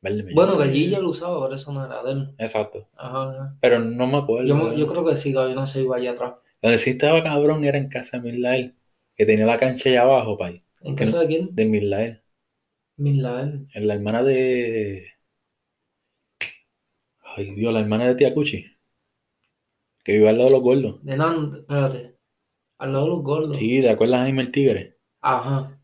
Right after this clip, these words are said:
Speaker 1: La casita que quedaba así de esto, este,
Speaker 2: Oh,
Speaker 1: que,
Speaker 2: del,
Speaker 1: que
Speaker 2: el, ese es el hijo de Paco, el conserje, ¿verdad?
Speaker 1: Yo nunca conocí a su papá, pero a su mamá sé que ella estaba bien metida en la iglesia.
Speaker 2: Que ella era costurera.
Speaker 1: Sí.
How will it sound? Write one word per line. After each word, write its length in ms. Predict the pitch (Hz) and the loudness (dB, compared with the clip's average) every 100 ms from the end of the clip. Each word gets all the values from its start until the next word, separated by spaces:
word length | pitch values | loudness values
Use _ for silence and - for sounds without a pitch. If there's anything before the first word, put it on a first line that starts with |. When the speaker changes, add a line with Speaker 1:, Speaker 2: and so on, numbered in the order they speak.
| - | -6
Speaker 1:
La 200 | 95 95 | -4 -2
casita 300 | 101 - 113 | -2 0 0
que 100 | 127 | 2
quedaba 300 | 135 131 135 | 2 2 0
así 240 | 127 123 | 0 2
de 140 | 131 143 | 4 4
esto, 200 | 139 120 | 2 -4
este, 200 | - - | -2 2
Speaker 2:
Oh, 680 | 220 214 214 202 180 165 156 | 6 8 8 8 6 6 6
Speaker 1:
que, 160 | 113 151 | 6 6
Speaker 2:
del, 40 | |
Speaker 1:
que 320 | 143 143 156 | 4 2 -2
Speaker 2:
el, 1120 | 151 147 147 143 143 139 139 135 131 127 120 117 _ _ - _ _ | -2 0 0 -2 -2 -2 -4 -4 -8 -10 -14 -18 _ _ -20 _ _
ese 220 | - 160 | -10 -4
es 60 | 165 | 0
el 60 | 165 | 2
hijo 280 | 180 180 | 2 4
de 180 | 151 135 | 4 2
Paco, 460 | 139 160 160 147 147 | 0 2 2 2 0
el 220 | 143 135 | 0 -2
conserje, 720 | 135 131 123 143 147 135 127 | -6 -8 -4 -2 0 -2 -2
¿verdad? 540 | 123 123 139 151 139 - _ | -2 0 0 0 -4 -14 _
Speaker 1:
Yo 80 | 127 | -2
nunca 240 | 160 170 | 2 2
conocí 320 | 143 127 110 | 2 0 0
a 40 | 123 | 0
su 160 | 123 - | 0 0
papá, 320 | 90 107 110 | 0 2 2
pero 400 | 104 98 95 92 | 4 2 2 2
a 80 | 95 | 0
su 100 | 110 | 2
mamá 380 | 101 107 151 | 2 2 2
sé 180 | 143 143 | 2 2
que 120 | 135 | 6
ella 120 | 139 131 | 6 6
estaba 200 | - 127 | 4 4
bien 120 | 127 | 4
metida 220 | 123 127 | 2 4
en 40 | 123 | 4
la 40 | |
iglesia. 520 | 120 143 151 123 110 113 _ | 6 6 4 4 0 -2 _
Speaker 2:
Que 160 | 156 | 0
ella 160 | 147 156 | 2 2
era 120 | 170 | 2
costurera. 680 | 180 190 196 170 135 123 120 - | -2 -6 -6 -2 0 0 -4 -4
Speaker 1:
Sí. 260 | 98 87 | -4 -4